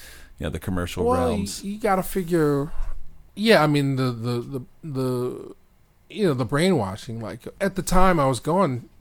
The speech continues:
Speaker 2: to film school, there's only one way into the industry. You know, like, uh,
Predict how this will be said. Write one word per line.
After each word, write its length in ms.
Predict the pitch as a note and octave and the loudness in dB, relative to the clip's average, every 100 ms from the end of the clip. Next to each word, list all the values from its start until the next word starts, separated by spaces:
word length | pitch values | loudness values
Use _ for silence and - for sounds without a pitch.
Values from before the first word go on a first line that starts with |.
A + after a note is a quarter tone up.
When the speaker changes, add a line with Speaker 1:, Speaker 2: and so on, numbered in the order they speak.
| - - | -20 -8
Speaker 2:
to 140 | B2 | -8
film 280 | - A2+ A2 | -4 -4 -4
school, 500 | - A2 G2+ G2 F#2+ - _ - - _ | -6 -8 -8 -8 -14 -20 _ -20 -20 _
there's 180 | B2 A#2 | -4 0
only 220 | B2+ A#2 | 0 0
one 360 | G#2 A2 A2+ G#2+ | -2 -2 -2 -2
way 180 | G#2 G#2 | -4 -4
into 260 | G2 - | -6 -8
the 140 | F#2+ G2+ | -8 -6
industry. 560 | G#2 G2+ - - G2 - - - - | -8 -12 -14 -16 -16 -20 -20 -20 -14
You 100 | A#2 | -10
know, 300 | G2+ F#2 F2+ A2 | -8 -8 -10 -10
like, 340 | G2 - - - | -12 -12 -18 -18
uh, 160 | G#2+ | -18